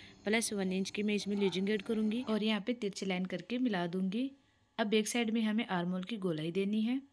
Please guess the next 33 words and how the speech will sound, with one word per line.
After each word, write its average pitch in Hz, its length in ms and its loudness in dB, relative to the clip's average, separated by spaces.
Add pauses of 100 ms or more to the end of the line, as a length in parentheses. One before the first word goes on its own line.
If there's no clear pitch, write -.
(380)
बैक 220 200 2
साइड 277 220 2
में 269 120 4
आर्म 208 220 2
होल 233 120 0
की 240 120 -4
गोलाई 202 300 2
मैं 214 120 2
यहाँ 202 140 0
पे 220 120 -4
वन 180 240 -2
इंच 190 160 0
पे 240 120 -2
दूँगी। 233 340 0 (500)
तो - 80 -8
इस 247 180 -2
तरह 254 160 4
से 240 60 -2
सेंटर 220 400 0
से 240 180 -2
वन 214 160 0
इंच 214 180 -2
मार्क 160 220 -2
करके 220 400 -4 (520)
और 202 100 0
यहाँ 185 300 0
पे 254 120 2 (100)
आर्म 185 220 2
होल 190 180 0
की 269 220 -4 (580)
गोल 185 260 2
शेप 190 300 -4
में 269 200 0